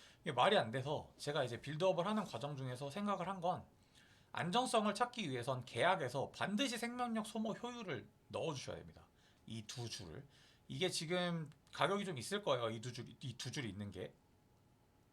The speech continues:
근데 이건 어쩔 수 없어요. 그냥 필수로 가져가시고요. 그리고 여기서도 테크로드의 응시, 이걸 꼭 구매를 하세-, 하세요.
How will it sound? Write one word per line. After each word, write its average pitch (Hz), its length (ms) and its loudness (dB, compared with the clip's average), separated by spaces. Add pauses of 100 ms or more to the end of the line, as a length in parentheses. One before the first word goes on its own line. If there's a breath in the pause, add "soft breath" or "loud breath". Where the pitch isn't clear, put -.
(640)
근데 147 240 0
이건 131 180 4
어쩔 190 220 2
수 190 120 -4
없어요. 95 260 -6
그냥 95 220 -14
필수로 220 420 -4
가져가시고요. 110 800 -6 (640 loud breath)
그리고 196 640 -2 (420 loud breath)
여기서도 160 640 0 (340)
테크로드의 269 680 2
응시, 104 320 -6 (240)
이걸 127 280 -2
꼭 170 220 -4
구매를 120 280 -4
하세-, 175 340 -8
하세요. 175 300 -6